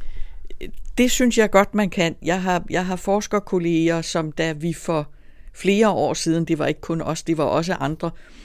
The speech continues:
da vi begyndte at tale om social microbiology, der blev de en lille smule oprørt, og, og jeg tror, de synes, det lød en lille smule plat. Men det er klart en term, som har vundet indpas.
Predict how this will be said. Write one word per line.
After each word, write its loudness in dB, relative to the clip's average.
da 6
vi 4
begyndte 0
at -2
tale -2
om -2
social 2
microbiology, 2
der 2
blev 6
de -2
en 2
lille 0
smule 0
oprørt, 0
og, -4
og -6
jeg -2
tror, -2
de -4
synes, -4
det -2
lød 2
en -4
lille -4
smule -2
plat. -2
Men 2
det 2
er 2
klart -4
en -2
term, -6
som 0
har -2
vundet 0
indpas. -2